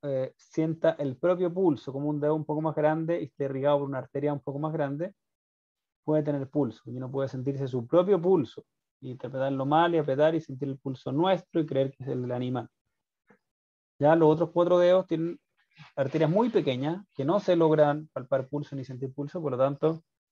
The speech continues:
si sentimos un pulso, sí o sí es el pulso del otro, es del animal o de la persona que le estemos tomando,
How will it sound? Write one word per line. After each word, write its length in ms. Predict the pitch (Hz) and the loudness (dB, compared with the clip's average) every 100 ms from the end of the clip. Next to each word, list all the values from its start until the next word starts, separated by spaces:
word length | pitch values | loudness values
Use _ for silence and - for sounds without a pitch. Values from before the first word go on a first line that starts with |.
| _ _ _ _ _ _ _ | _ _ _ _ _ _ _
si 160 | - 120 | -8 -8
sentimos 320 | 117 165 175 | -4 -2 0
un 60 | 160 | -2
pulso, 400 | 180 190 190 - | -4 -4 -8 -8
sí 220 | _ 165 | _ 0
o 100 | 180 | 0
sí 180 | - 196 | -2 -2
es 120 | 156 | -2
el 120 | 131 | -4
pulso 340 | 139 131 - 123 | -6 -10 -8 -6
del 160 | 117 | 2
otro, 300 | 131 117 - - | 2 2 -8 -12
es 140 | 117 | -10
del 140 | 117 | -8
animal 360 | 113 117 127 120 | -6 -4 -2 0
o 60 | 117 | 0
de 60 | |
la 80 | 113 | -2
persona 440 | 117 120 127 110 113 | -4 -8 -12 -12 -12
que 60 | |
le 60 | 107 | -16
estemos 220 | - 123 | -18 -20
tomando, 420 | - - 123 156 | -20 -18 -14 -14